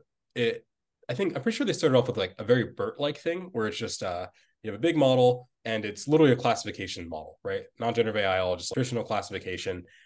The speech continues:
Um, it's like, "All right, classify this user's request. Which A P I do we call?" Um, like, that stuff is just so much cheaper to run than, like, a big pre-trained model, right? Like, uh, like, the,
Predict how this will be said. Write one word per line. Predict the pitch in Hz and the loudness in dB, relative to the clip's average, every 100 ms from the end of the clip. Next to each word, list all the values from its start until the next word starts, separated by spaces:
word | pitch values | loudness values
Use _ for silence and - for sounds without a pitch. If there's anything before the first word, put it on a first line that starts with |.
| _ | _
Um, | - 90 87 90 | -8 -8 -8 -10
it's | - | -8
like, | 92 | -4
"All | 98 | -4
right, | 92 | -4
classify | - 120 113 113 110 101 95 | -4 -4 -4 -2 -2 0 -2
this | 104 113 | -2 0
user's | 127 120 | 0 0
request. | 107 - 135 135 - _ | -4 -2 -2 -4 -8 _
Which | 117 107 - - - | -10 -10 -10 -18 -16
A | 95 | -8
P | 113 | -2
I | 110 | 0
do | 113 | 0
we | 110 | -4
call?" | 107 110 101 98 - _ _ | -4 -4 -4 -4 -8 _ _
Um, | - 95 90 87 90 _ _ _ _ | -6 -4 -4 -8 -14 _ _ _ _
like, | - 110 | -8 -4
that | 151 180 | -4 -4
stuff | - 180 | -4 -2
is | 127 101 | -2 -2
just | - 92 - - _ _ _ | -6 -6 -6 -8 _ _ _
so | - - 127 | -6 -2 2
much | 156 - - | 2 2 -2
cheaper | - - 123 123 113 | -12 -6 -4 -2 -2
to | 92 | -2
run | 87 92 85 | -2 -2 -4
than, | 85 | -8
like, | 85 80 | -12 -12
a | 78 _ _ | -14 _ _
big | - 110 95 92 | -4 -4 -4 -10
pre-trained | - 107 - 90 80 | -12 -12 -10 -12 -12
model, | 82 85 - _ _ - | -14 -14 -18 _ _ -8
right? | 98 92 95 | -2 -2 -2
Like, | 104 98 92 | -2 -2 -2
uh, | 104 90 90 - _ - | -2 0 -2 -6 _ -16
like, | 90 - | -14 -16
the, | 117 110 98 | -14 -8 -8